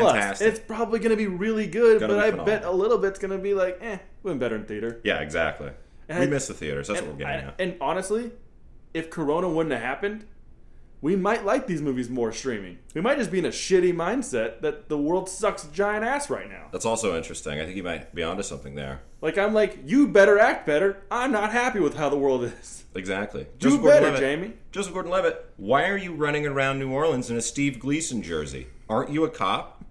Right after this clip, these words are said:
Speaker 1: <laughs>
Speaker 2: Joseph Gordon-Levitt spends at least seventy-five percent of this movie
Speaker 1: <laughs> Not
Speaker 2: running around
Speaker 1: more.
Speaker 2: New Orleans in a thirty-seven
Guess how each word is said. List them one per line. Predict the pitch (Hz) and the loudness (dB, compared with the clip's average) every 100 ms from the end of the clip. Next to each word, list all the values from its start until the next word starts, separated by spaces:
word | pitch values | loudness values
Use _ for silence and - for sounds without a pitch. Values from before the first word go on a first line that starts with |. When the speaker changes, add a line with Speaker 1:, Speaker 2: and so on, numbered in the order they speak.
| - | -16
Speaker 1:
<laughs> | - - - - 208 - 220 - | -14 -12 -14 -12 -14 -12 -14 -6
Speaker 2:
Joseph | 131 151 165 | -4 -2 0
Gordon-Levitt | 160 131 123 107 | 0 2 2 0
spends | - - 104 101 98 - | -4 -2 -2 -2 -6 -4
at | 98 101 107 | -4 -2 0
least | 113 127 123 - - - - | 0 2 0 -2 -8 -6 -2
seventy-five | 120 117 117 - 104 101 101 | 0 0 -2 -2 0 0 -2
percent | 98 - 98 | -6 -6 -4
of | 98 | -4
this | 95 | -6
movie | 92 95 101 | -2 0 0
Speaker 1:
<laughs> | |
Not | 95 113 | 2 2
Speaker 2:
running | 113 | 4
around | 113 107 104 | 4 4 4
Speaker 1:
more. | 101 | 2
Speaker 2:
New | |
Orleans | 95 90 87 - - - | 2 0 -4 -8 -12 -2
in | 104 | 0
a | 104 | 0
thirty-seven | - 120 117 - 110 98 95 | 0 0 0 0 0 0 -2